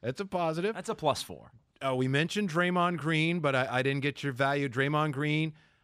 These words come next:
Speaker 1: all the talk of how he's g-, we're gonna have him shoot more threes. That's, uh, what this offense is gonna, uh, open up for him now.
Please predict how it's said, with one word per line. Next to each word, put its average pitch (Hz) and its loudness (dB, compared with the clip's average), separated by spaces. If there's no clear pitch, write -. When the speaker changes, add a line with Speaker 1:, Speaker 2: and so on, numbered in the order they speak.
Speaker 1:
all 107 0
the 120 0
talk 143 0
of 120 -2
how 127 2
he's 120 -4
g-, 87 -10
we're 80 -12
gonna 85 -8
have 90 -2
him 95 -2
shoot - -12
more 127 -4
threes. 160 -6
That's, 120 -4
uh, 123 -4
what 117 -4
this 117 -8
offense 127 -4
is 117 -12
gonna, 123 -4
uh, 110 -4
open 123 -4
up 139 -4
for 135 -2
him 117 -2
now. 117 -2